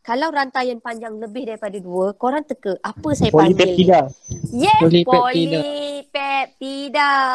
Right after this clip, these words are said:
Speaker 1: Ini kita panggil sebagai polipeptida. So, boleh faham tak kat sini?
Speaker 2: Eh.
Speaker 1: Boleh
Speaker 2: Faham.
Speaker 1: faham. Faham. Okey, so, se-, daripada, ah, protein, protein ni, dia terdiri, protein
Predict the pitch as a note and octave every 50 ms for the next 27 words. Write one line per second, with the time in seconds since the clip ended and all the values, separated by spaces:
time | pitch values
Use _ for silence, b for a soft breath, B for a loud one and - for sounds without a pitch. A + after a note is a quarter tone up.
0 | B3+ B3+ B3 B3 A#3+ B3 A#3+ - B3 C4+ C4+ C#4+ C#4+ - - C4 - C4 C4 -
1 | B3+ B3+ B3+ A#3+ B3+ B3+ B3+ B3+ - A#3+ A3+ G#3 G#3 A#3 B3 C4 B3 A3 A3 G#3+
2 | A3 A#3+ B3+ _ _ _ _ _ _ _ _ - B3+ B3 B3+ B3+ B3+ A#3 B3 B3
3 | B3 B3+ B3+ B3+ _ _ _ _ _ _ - - A3+ G#3+ G#3+ G3+ _ _ _ -
4 | A3 G#3+ A3 G3+ G#3+ G3 F#3+ - - A#3 _ - C4 A#3+ C4+ C#4 D#4 F#4 G4+ F#4
5 | F4+ E4+ D4+ B3+ - G#3+ E3+ - F3 G3+ - G#3 F#3+ F3 E3+ E3+ F3+ _ _ _
6 | _ _ _ _ - - - G2+ G2+ G#2 G#2 - _ _ _ _ _ _ _ _
7 | _ _ _ - F#3 G3+ G3 G3 G3 F#3 G3+ G3 C#3 C3+ C#3 C#3+ C#3+ C#3+ F3+ F#3
8 | F#3 F#3 F#3 F#3 F#3 F#3+ F#3 A3 G#3+ A3 A#3 - - C4 C4 C4 B3+ B3+ B3 B3
9 | B3 B3 B3 B3 B3 A#3+ A#3+ A#3+ A#3+ A#3+ A#3+ A3+ G3+ G3 b b b b b b
10 | - A#3 A3+ C#4+ C4 G#3+ G3+ _ _ _ _ - - F4 D4+ A3+ F3+ F3 _ _
11 | _ _ _ _ _ _ - C4+ C#4+ C#4+ C4+ B3 C4+ C#4 D4+ F4 F4+ - - D#4
12 | B3+ C#4+ C#4+ C#4+ C#4 C4+ B3 B3 B3+ C4 C4 B3+ B3+ - C4 B3+ B3 _ - G3+
13 | G#3+ A3+ A3+ - B3+ C4+ C#4+ - - C#4+ A#3+ G#3 G#3+ A#3 A#3+ G#3+ C4+ D4 D4 -
14 | B3+ A3+ B3+ C4 B3+ - C3 _ G3 _ - - C4+ C#4 - D#4+